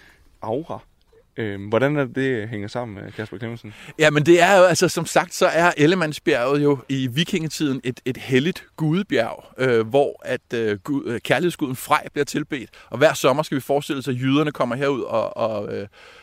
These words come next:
Speaker 2: øh, ofre, øh, til ham. De ofrer store okser ved at gøre,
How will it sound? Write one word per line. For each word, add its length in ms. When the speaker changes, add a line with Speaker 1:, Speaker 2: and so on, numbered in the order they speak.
Speaker 2:
øh, 180
ofre, 340
øh, 220
til 180
ham. 120
De 100
ofrer 300
store 400
okser 320
ved 100
at 300
gøre, 320